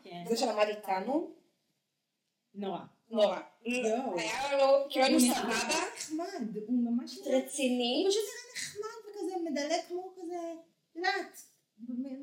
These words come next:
Speaker 1: מדלג בקמפוס,
Speaker 2: אוף.
Speaker 1: כאילו.
Speaker 2: אולי אני טעיתי ב-,
Speaker 1: לא, יכול להיות שהוא, ו-, שוב, לא גרתי איתו, ראיתי אותו רק
Speaker 2: כן.
Speaker 1: מאוד מרחוק, לא נראה לי דיברתי איתו גם בחיים, אבל הוא פשוט היה כזה.
Speaker 2: כן, כי זה, אני חושבת שהוא באמת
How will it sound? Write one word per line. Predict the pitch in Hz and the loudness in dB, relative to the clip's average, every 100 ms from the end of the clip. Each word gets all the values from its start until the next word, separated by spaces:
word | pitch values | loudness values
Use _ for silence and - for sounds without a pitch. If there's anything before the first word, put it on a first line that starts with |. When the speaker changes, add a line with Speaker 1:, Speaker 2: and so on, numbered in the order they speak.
| 294 | -6
Speaker 1:
מדלג | 302 302 302 302 | -4 -2 0 -2
בקמפוס, | 294 285 285 285 254 - - - | -2 -2 -2 -2 -2 -6 -16 -14
Speaker 2:
אוף. | 269 | -10
Speaker 1:
כאילו. | 262 247 247 247 240 - _ _ _ _ _ 262 | -8 -6 -6 -10 -14 -20 _ _ _ _ _ -6
Speaker 2:
אולי | 269 320 | -2 4
אני | 262 285 | 4 4
טעיתי | 480 466 453 466 466 | 2 4 4 2 0
ב-, | - - - - - - | -2 -4 -8 -10 -12 -6
Speaker 1:
לא, | 285 - - 302 | -4 -4 -4 -4
יכול | - 294 | -2 -2
להיות | 381 | -2
שהוא, | 415 392 302 | 0 0 0
ו-, | 311 277 226 - | -6 -6 -10 -8
שוב, | 320 202 | -8 -4
לא | 214 | -4
גרתי | 220 269 294 349 | -2 -2 0 0
איתו, | 302 185 | 0 -2
ראיתי | 175 254 | -6 -4
אותו | 254 | 0
רק | 240 | 2
Speaker 2:
כן. | 226 214 | 2 0
Speaker 1:
מאוד | 240 254 226 | 0 -6 -8
מרחוק, | 269 247 | -12 -12
לא | 320 | -6
נראה | 349 | 0
לי | 349 | 0
דיברתי | 220 196 202 247 | 0 0 -2 -2
איתו | 247 190 | -4 -4
גם | 175 170 | -6 -8
בחיים, | - 165 170 | -12 -18 -16
אבל | 190 | -12
הוא | 214 | -10
פשוט | 240 330 - - - | -10 -10 -12 -18 -8
היה | 381 | -6
כזה. | 440 427 440 415 427 427 415 _ _ _ _ - | -4 -4 -2 0 -2 -4 -12 _ _ _ _ -4
Speaker 2:
כן, | 311 269 214 | -2 -2 -4
כי | 294 262 262 | -6 -6 -6
זה, | 247 | -8
אני | 254 247 | 0 2
חושבת | 277 311 | 4 4
שהוא | 302 | 4
באמת | 226 247 | 2 -4